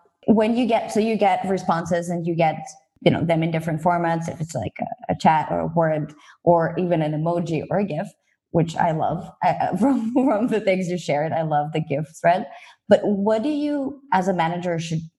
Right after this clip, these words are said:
what should you do as a manager to follow up?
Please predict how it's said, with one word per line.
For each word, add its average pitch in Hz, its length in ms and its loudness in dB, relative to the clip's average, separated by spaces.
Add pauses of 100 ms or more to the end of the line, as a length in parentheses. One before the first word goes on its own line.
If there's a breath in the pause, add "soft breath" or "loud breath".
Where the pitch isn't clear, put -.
what 196 240 2
should 208 180 -2
you 196 140 -2
do 180 220 0
as 165 140 -2
a 165 40 -4
manager 156 580 -2 (460 soft breath)
to 165 100 4
follow 143 440 2
up? - 280 -2